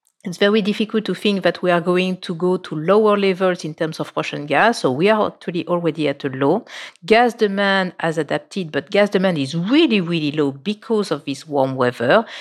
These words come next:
There has been also a lot of destruction in the industrial sector. And on top of that, our storage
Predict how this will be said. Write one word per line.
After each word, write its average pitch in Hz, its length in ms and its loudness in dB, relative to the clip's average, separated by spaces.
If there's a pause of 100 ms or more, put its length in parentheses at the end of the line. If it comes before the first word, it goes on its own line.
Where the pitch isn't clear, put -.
(240)
There 196 100 0
has 262 120 4
been 339 160 2
also 202 420 2
a 170 60 0
lot 220 180 0
of 185 140 -6
destruction 170 680 -4
in 262 180 0
the - 180 -6
industrial 143 580 -6
sector. 160 640 0 (1300)
And 214 320 2
on 185 160 -4
top 175 180 -4
of 180 140 0
that, 269 200 4
our 190 160 2
storage 196 540 0